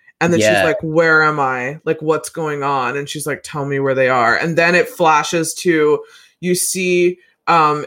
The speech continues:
Speaker 1: Enchantress, or, well, I guess not Enchantress. You see Loki, like, touching her temple, and that's how she's extracted this memory. And later on,
Speaker 2: Yeah.
Speaker 1: you find out how she does this. But in order to find out where the timekeepers are, that's when she was saying, like,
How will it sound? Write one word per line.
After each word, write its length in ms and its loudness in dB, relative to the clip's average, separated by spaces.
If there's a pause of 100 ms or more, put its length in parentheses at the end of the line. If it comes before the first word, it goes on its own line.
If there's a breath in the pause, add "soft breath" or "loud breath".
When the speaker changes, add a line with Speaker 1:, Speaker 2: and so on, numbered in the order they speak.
Speaker 1:
Enchantress, 1200 0
or, 320 0
well, 340 -4
I 80 -4
guess 260 -8
not 160 -10
Enchantress. 400 -10
You 140 -6
see 260 -4
Loki, 420 2
like, 240 0
touching 400 -2
her 120 0
temple, 540 0
and 160 -2 (320 loud breath)
that's 200 0
how 140 2
she's 240 -4
extracted 760 -2
this 180 -4
memory. 680 -4
And 280 -6
later 260 2
on, 60 2
Speaker 2:
Yeah. 80 2
Speaker 1:
you 80 0
find 240 -2
out 180 0
how 380 0
she 160 -6
does 240 -2
this. 200 0
But 220 0 (320 loud breath)
in 100 -2
order 300 0
to 140 -2
find 260 0
out 140 2
where 100 4
the 120 0
timekeepers 600 -4
are, 220 2
that's 200 0
when 120 -4
she 120 -6
was 160 -4
saying, 300 0
like, 320 -2